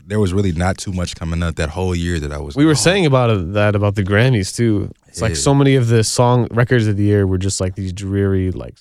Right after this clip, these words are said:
Speaker 2: totally random,
Speaker 1: Yeah,
Speaker 2: disposable
Speaker 1: piano <laughs> ballads.
Speaker 2: Yeah, piano ballads, which is super strange. But, yeah, I mean, similar reflection of the whole year. It's like there was kind of, like, trendy stuff happening.
Speaker 1: Yeah.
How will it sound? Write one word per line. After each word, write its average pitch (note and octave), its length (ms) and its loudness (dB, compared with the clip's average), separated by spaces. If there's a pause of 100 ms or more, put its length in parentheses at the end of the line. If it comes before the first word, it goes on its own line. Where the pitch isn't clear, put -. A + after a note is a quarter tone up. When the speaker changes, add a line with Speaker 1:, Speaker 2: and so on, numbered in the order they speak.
(100)
Speaker 2:
totally G2+ 480 -6
random, E2+ 640 -6
Speaker 1:
Yeah, G2+ 80 -18
Speaker 2:
disposable F#2 480 -4
Speaker 1:
piano F2+ 320 -2
<laughs> - 0 -
ballads. G#2+ 580 -4
Speaker 2:
Yeah, B2+ 300 2
piano C3 380 0
ballads, F#2+ 400 0
which - 160 -12
is F#2+ 80 -8
super A2+ 400 -2
strange. G#2 580 -2 (720)
But, F#2 300 -2 (380)
yeah, A#2+ 240 2
I G#2 60 4
mean, A2+ 160 2
similar C#3+ 340 2
reflection B2+ 440 2
of A2+ 80 2
the G#2+ 80 4
whole B2 180 4
year. A#2 320 4
It's G2+ 160 0
like A#2+ 200 0
there C#3 100 4
was C#3+ 100 2
kind F3 220 2
of, D3+ 80 0
like, D3+ 160 2
trendy B2+ 480 0
stuff A2+ 260 -4
happening. F#2+ 400 -8 (100)
Speaker 1:
Yeah. D2 280 -16